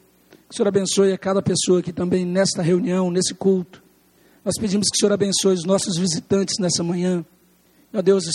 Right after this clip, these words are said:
que o Senhor esteja concedendo a cada um de nós esse coração de verdadeiro adorador,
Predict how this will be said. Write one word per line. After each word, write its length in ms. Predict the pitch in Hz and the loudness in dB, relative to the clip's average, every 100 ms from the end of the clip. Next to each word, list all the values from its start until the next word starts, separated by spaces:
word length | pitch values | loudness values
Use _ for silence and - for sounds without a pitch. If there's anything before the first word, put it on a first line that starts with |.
| - | -4
que 80 | - | -2
o 40 | 190 | 0
Senhor 200 | 208 185 | 0 0
esteja 300 | - 180 180 | 0 0 0
concedendo 800 | 196 185 190 175 214 214 196 - - _ _ | 0 0 0 0 0 2 0 -2 -18 _ _
a 100 | 185 | -12
cada 260 | 160 202 202 | -2 0 2
um 60 | 202 | 0
de 160 | 165 | 0
nós 380 | 185 202 208 160 | 2 2 2 -2
esse 200 | 185 - | -8 -8
coração 680 | - 196 180 - 196 196 190 | -2 -2 0 0 0 0 -2
de 140 | 170 | -4
verdadeiro 760 | 165 196 185 180 202 214 311 - - | 0 0 0 0 2 2 0 -2 -4
adorador, 640 | 180 196 185 180 175 160 | 0 2 4 4 2 -2